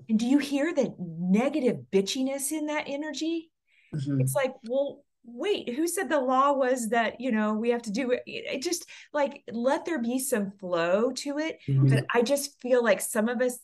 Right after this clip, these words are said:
Speaker 1: the, me, I only get to talk about me, but I, but I also see it in my daughter and I see it in my son's girlfriend, who all of us have it defined. We're kinda like, "Okay, you know, we need to get there." And then my son's just like, "And we will."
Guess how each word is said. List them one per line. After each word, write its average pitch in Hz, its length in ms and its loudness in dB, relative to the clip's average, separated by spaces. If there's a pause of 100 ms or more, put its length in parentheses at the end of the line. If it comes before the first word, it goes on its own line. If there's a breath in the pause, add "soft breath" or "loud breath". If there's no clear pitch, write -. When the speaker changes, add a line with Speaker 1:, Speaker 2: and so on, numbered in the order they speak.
(140)
Speaker 1:
the, 175 200 -8
me, 226 680 2
I 175 80 -2
only 220 160 0
get 220 80 -2
to - 80 -12
talk 185 180 -6
about 185 220 -2
me, 185 260 -2
but - 140 -10
I, 190 280 -6 (280 loud breath)
but 220 200 4
I 240 120 6
also 311 260 2
see 233 260 0
it 190 100 -2
in 190 100 0
my 208 120 4
daughter 208 420 2
and 170 200 -8
I 175 80 -6
see 196 280 -2
it 202 160 -2
in 185 380 0 (260 soft breath)
my 190 160 0
son's 202 300 0
girlfriend, 190 600 -2
who 202 240 2
all 185 220 4
of 202 80 2
us 196 160 2
have 190 200 -2
it 185 140 -4
defined. 185 580 -2 (280 loud breath)
We're 247 100 2
kinda 247 220 2
like, 196 240 0
"Okay, 240 340 4 (840)
you 220 100 6
know, 208 120 6
we 208 100 4
need 220 140 4
to - 40 -4
get 302 160 -4
there." 214 240 4
And 196 140 -2
then 190 140 0
my 185 80 -4
son's 180 320 -6
just 170 200 -6
like, - 300 -8
"And 202 640 -4
we 196 240 -6
will." - 560 -10